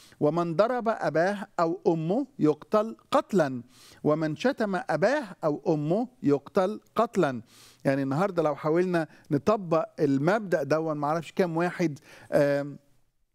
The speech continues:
يعني هيتحكم عليه بالموت. كمان المرتبطة بحفظ يوم السبت. حفظ يوم السبت وصية من الوصايا المهمة جدًا اللي الرب أعطاها لشعبه، والرب قال كده:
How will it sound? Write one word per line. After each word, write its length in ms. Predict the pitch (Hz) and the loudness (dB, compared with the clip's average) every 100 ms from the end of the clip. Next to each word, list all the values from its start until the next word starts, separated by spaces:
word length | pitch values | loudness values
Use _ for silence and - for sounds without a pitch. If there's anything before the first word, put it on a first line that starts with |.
| - - | -20 -4
يعني 280 | 147 135 139 | 0 0 0
هيتحكم 560 | 139 - 180 - 156 139 135 | -4 -2 -4 -2 -4 -4 -2
عليه 400 | 135 151 156 143 - _ | 0 0 -2 -6 -18 _
بالموت. 1120 | 127 143 147 147 143 143 156 135 131 151 143 - _ - - - | 0 2 4 2 0 -2 -2 0 0 0 -2 -4 _ -20 -6 -2
كمان 340 | 175 233 302 | 0 0 -2
المرتبطة 720 | 240 185 170 220 208 - 185 | 0 -2 0 -2 0 0 0
بحفظ 840 | 156 185 196 196 - - 240 185 135 | 0 0 2 0 -2 -2 -2 0 -2
يوم 200 | 147 147 | 0 -2
السبت. 460 | - 113 - - | 2 0 0 -12
حفظ 340 | - 151 139 156 | -4 -2 0 -2
يوم 140 | 170 | -2
السبت 400 | 151 196 190 - | 0 -2 -2 -2
وصية 540 | 151 143 190 185 165 - - - | -2 0 0 2 0 -2 -18 -4
من 160 | 160 170 | -2 0
الوصايا 540 | 160 151 - 202 190 | 0 -2 0 0 0
المهمة 440 | 151 147 160 196 160 | -2 -2 -2 0 0
جدًا 460 | 147 156 160 160 156 - - | 0 0 0 0 -6 -8 0
اللي 140 | 156 | 2
الرب 240 | 156 156 147 | 2 0 -2
أعطاها 480 | 139 - 165 160 | -4 -2 -2 -2
لشعبه، 480 | 196 196 254 202 131 | -2 0 0 0 -4
والرب 480 | 113 139 156 175 156 | -2 2 2 0 -2
قال 260 | - 185 175 | 0 0 0
كده: 340 | 247 180 | 0 0